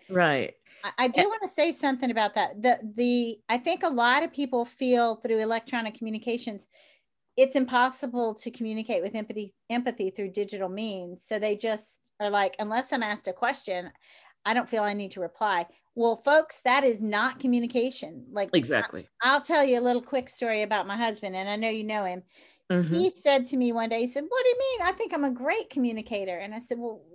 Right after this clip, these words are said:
Speaker 2: you know, well, tell me why you think that. What, what led you to believe that?" And he's like, "Well, I mean, I just gave a speech and, you know, three hundred people, round of applause, blah, blah, blah."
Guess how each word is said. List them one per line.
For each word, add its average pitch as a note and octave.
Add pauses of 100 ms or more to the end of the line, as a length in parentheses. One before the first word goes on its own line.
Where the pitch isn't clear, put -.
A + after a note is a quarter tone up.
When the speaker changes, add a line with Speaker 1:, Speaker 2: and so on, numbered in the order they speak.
Speaker 2:
you B3
know, A3
well, B3
tell A3
me A3+
why A#3
you D#4
think A4+
that. F3+
What, A3
what A3+
led G#3+
you A3+
to A3
believe A3+
that?" F3 (580)
And B3
he's A#3+
like, A3
"Well, G3
I A#3+
mean, B3
I C#4+
just B3+
gave C#4+
a D#4+
speech G4+
and, A3
you A#3
know, A3
three B3+
hundred C4+
people, B3
round A3+
of B3+
applause, C4
blah, G#3+
blah, A#3
blah." C#4